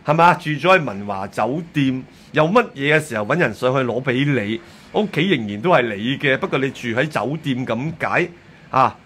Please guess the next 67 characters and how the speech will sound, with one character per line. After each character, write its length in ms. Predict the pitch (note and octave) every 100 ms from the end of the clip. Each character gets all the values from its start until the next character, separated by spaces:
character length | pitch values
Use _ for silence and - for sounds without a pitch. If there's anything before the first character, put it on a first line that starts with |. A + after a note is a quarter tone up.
| - D3
唔 140 | D#3+
可 200 | E3 G3+
以 140 | B3+ G3+
叫 160 | F3+ E3+
個 140 | D#3+
苦 440 | D3+ - B2 D3+
字， 260 | F3 B2+ A2+
但 160 | C#3 B2
係 140 | F3+
一 60 | G#3
場 240 | - G#2
忙 180 | G2 G2+ G2 F2+ G#2
亂 260 | A#2+ A2+ G#2+
就 180 | A#2
一 60 | C3+ E3 -
定 200 | B2 G#2+
冇 200 | G#2 A2
辦 260 | A2+ A2 G2
法 180 | A#2+ G#2
避 320 | - G2 F2+ F#2 F2+
免。 220 | F#2 F2 - - - - - - - -
所 380 | - G#3 C#4+
以 180 | E4 D4+
你 140 | B3+ B3+
要 120 | B3
睇 300 | B3 G3+ C#4
斗 300 | F3+ F3+ C4
數 280 | - G3+ F#3
盤 220 | D3+ C#3 D3+ A3+
嘅 120 | F#3
時 260 | D#3+ - G#2
候 260 | A#2 A#2 A2
呢， 200 | B2+ D3 - - - -
就 120 | - A3+
唔 200 | E3 C#3
可 60 |
以 100 | B3+
單 420 | A#3+ C4+ B3 B3 A#3+
星 280 | B3 A3+
單 440 | A3 G#3 G3+ F#3 E3+
宮 280 | G#3 F#3 C3+
咁 160 | A#2+ C#3+
論 300 | B2+ G2 F#2+
述。 220 | - G#2
依 100 | G#3+
家 100 | C4
我 180 | G#3 E3
講 220 | C3+ A2+
書 340 | F3+ F3 A#3 G3+
淨 120 | C#3
係 80 | A#2
講 200 | A2 D#3+
火 240 | D3 A#2+
星， 220 | D3 F3+ B2+
咪 60 |
就 100 | G#2+
係 40 | G2+
講 180 | G#2+ C3+
火 240 | F2+ A2+
星； 200 | D#3 C#3+
零 240 | C3+ A2
星 160 | A2 F3+
咪 60 | C#3+
就 80 | B2
係 40 |
講 200 | A#2
零 100 | D3+